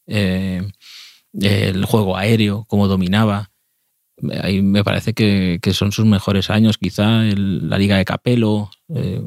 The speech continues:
la siguiente, es-, esa época. Y, y luego, claro, yo también tengo menos visto el, el Hierro centrocampista, o lo tengo visto muy de niño, que entonces,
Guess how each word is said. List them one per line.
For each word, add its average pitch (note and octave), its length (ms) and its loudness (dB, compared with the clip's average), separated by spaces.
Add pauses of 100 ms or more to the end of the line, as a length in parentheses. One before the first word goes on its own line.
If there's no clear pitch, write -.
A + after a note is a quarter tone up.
(260)
la A2+ 100 -8
siguiente, G#2 640 0
es-, G#2+ 240 -4
esa G#2+ 280 2
época. G#2+ 580 -2
Y, F#2+ 340 0
y G#2 60 2
luego, G#2+ 280 2
claro, A2+ 280 0 (140)
yo G2+ 180 0
también A2+ 300 2
tengo A2 220 2
menos G2+ 280 2
visto G#2 460 0 (600)
el, G2 340 2
el F#2+ 180 0
Hierro G#2 200 2
centrocampista, G#2 960 0
o G#2 60 2
lo F#2 120 -2
tengo G#2+ 240 2
visto G#2+ 320 0
muy G#2+ 120 2
de F#2 120 -2
niño, G2 440 0
que A2 80 -8
entonces, G2+ 320 -2